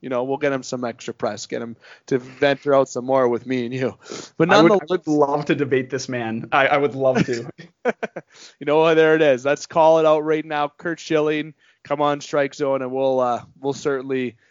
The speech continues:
Speaker 1: have some fun conversation, if you will. That'd be absolutely awesome to have Schilling. I believe he's the one that had the sock bleed, right? Was that him?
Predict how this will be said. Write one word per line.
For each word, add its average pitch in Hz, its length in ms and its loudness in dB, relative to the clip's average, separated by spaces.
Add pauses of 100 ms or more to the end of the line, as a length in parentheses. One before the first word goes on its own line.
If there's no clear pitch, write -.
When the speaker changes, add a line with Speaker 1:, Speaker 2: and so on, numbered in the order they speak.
(100)
Speaker 1:
have 131 220 -2
some 131 180 -6
fun 123 360 -2
conversation, 113 960 -8
if 110 160 -14
you 98 140 -10
will. 92 160 -8
That'd 95 180 -8
be 104 140 -6
absolutely 95 420 -8
awesome 92 440 -6 (320)
to 113 80 -2
have 101 120 -4
Schilling. 104 220 -2
I 110 40 -2
believe 214 280 2
he's 180 140 0
the 143 60 4
one 123 120 0
that 117 60 -6
had 113 120 -2
the 107 60 -8
sock 131 440 2
bleed, 101 260 -6
right? 123 220 -2
Was 135 120 -6
that 151 160 0
him? 170 220 0